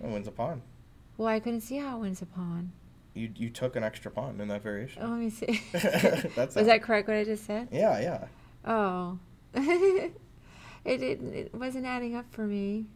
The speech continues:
Speaker 1: Let me see. Okay,
Speaker 2: Oh, well,
Speaker 1: so
Speaker 2: you know what? You didn't actually say the last move, so maybe you were thinking of a different last
Speaker 1: Right,
Speaker 2: move than
Speaker 1: so
Speaker 2: I
Speaker 1: let me,
Speaker 2: was.
Speaker 1: let me see
Speaker 2: So
Speaker 1: again.
Speaker 2: you gotta tell me the whole move,
Speaker 1: Okay,
Speaker 2: nothing
Speaker 1: so
Speaker 2: but the move,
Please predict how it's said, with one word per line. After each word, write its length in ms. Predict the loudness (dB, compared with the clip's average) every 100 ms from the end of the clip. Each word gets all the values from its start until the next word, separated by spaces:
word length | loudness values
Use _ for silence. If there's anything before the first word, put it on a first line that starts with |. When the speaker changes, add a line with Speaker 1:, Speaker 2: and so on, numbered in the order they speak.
| -20 -20 -20 -10
Speaker 1:
Let 60 | -2
me 100 | -2
see. 340 | 0 0 2 -2
Okay, 200 | -2 6
Speaker 2:
Oh, 120 | 8
well, 140 | 10 8
Speaker 1:
so 20 |
Speaker 2:
you 140 | 8
know 120 | 6
what? 140 | 6 6
You 80 | 2
didn't 220 | 0 2
actually 320 | 0 0 -4
say 160 | -2 -2
the 100 | 0
last 380 | 2 2 -2 -6
move, 260 | -6 -6
so 140 | -8 -6
maybe 260 | -4 -4
you 60 | -6
were 80 | -6
thinking 320 | -8 -8 -8
of 80 | -8
a 60 |
different 320 | -8 -6 -4
last 180 | 2 4
Speaker 1:
Right, 240 | 4 2 -2
Speaker 2:
move 140 | -4
than 100 | 0
Speaker 1:
so 60 | 2
Speaker 2:
I 40 |
Speaker 1:
let 80 | 4
me, 100 | 2
Speaker 2:
was. 180 | -2 -6
Speaker 1:
let 100 | -6
me 160 | -2 -4
see 240 | -4 -6
Speaker 2:
So 80 | -2
Speaker 1:
again. 100 | 2
Speaker 2:
you 60 | 4
gotta 160 | 4
tell 180 | 4 0
me 100 | 0
the 120 | 0
whole 300 | 0 0 0
move, 340 | 0 -2 -2 0
Speaker 1:
Okay, 220 | 2 2
Speaker 2:
nothing 300 | 0 0 -2
Speaker 1:
so 40 |
Speaker 2:
but 180 | 0 -2
the 100 | -2
move, 280 | -6 -8 -12